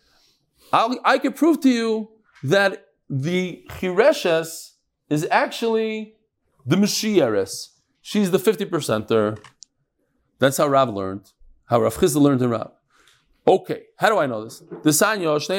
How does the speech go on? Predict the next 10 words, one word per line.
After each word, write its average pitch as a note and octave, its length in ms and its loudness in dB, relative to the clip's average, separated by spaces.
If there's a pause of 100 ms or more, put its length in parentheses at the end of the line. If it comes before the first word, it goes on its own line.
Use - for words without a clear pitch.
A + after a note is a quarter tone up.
Achim, F3+ 220 0
Nisum D3 280 0
Shnei C#3+ 200 0
Achoyos. D3+ 880 0 (1800)
Two C4+ 240 6
brothers F#3 720 2
are F#3 100 2
married D#3 760 2
to D3+ 120 -6
two D3+ 580 4